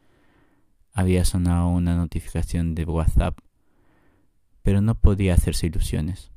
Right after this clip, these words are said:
Podíamos ser nosotros, podía ser Julián avisando de que llegaría más tarde, podía ser su madre quejándose porque no la había llamado. Abrió el bolso, sacó el móvil, desbloqueó la pantalla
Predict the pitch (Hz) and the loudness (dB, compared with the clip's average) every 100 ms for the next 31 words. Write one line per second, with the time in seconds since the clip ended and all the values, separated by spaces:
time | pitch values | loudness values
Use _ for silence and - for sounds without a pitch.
0 | - _ _ _ - 87 90 87 85 - | -20 _ _ _ 0 2 4 2 0 0
1 | 82 82 - 101 - 104 - - _ _ | 0 0 0 0 0 -6 -6 -8 _ _
2 | _ _ - 85 85 - 92 - 87 92 | _ _ -4 0 2 2 0 -4 -2 0
3 | 98 104 - - 87 82 82 80 85 - | 0 -2 -8 -10 -4 0 0 0 -2 -2
4 | 80 80 78 80 80 - 90 90 90 98 | -2 -2 -2 -2 -4 -4 -4 -4 -4 -8
5 | - _ - - 80 82 - 82 - 85 | -14 _ -8 -4 -2 0 0 0 -2 -2
6 | 92 98 92 - - 85 80 82 - - | 0 0 -2 -8 -8 -6 -6 -6 -8 -4
7 | - 85 82 82 80 80 78 80 87 92 | -4 -2 -2 -2 -2 -2 -2 -2 -2 -4
8 | 98 _ _ _ _ _ _ _ _ _ | -6 _ _ _ _ _ _ _ _ _
9 | _ 98 90 101 104 101 107 113 - 127 | _ -4 0 2 2 2 2 2 -4 -10
10 | - _ _ - - - - 80 80 90 | -10 _ _ -14 -6 -6 -2 0 2 2
11 | 95 110 110 _ _ _ _ - - 85 | 0 -4 -10 _ _ _ _ 0 0 0
12 | - 107 113 92 90 98 110 110 | 0 -2 0 -2 -2 -2 -2 -4